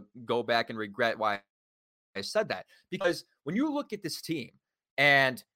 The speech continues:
you think about what they probably still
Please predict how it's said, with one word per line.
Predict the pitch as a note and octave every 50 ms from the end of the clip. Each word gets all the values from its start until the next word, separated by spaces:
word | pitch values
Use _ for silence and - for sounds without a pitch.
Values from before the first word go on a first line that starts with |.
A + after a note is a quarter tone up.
| _ _ _
you | B2+ C#3+ F#3+ A3+ G#3
think | - - F#3+ G3+ G3+ F#3
about | D#3+ D#3+ D3 A#2 G#2+ G2+
what | A2 B2 D3 F3 F#3 - -
they | C#3+ D#3+ E3 D#3
probably | - - - F3+ F3 F#3+ B3+ C4+ A3 F#3 G3 F#3 D#3+
still | - - - - G3 F#3+ F#3 F3 D3+ -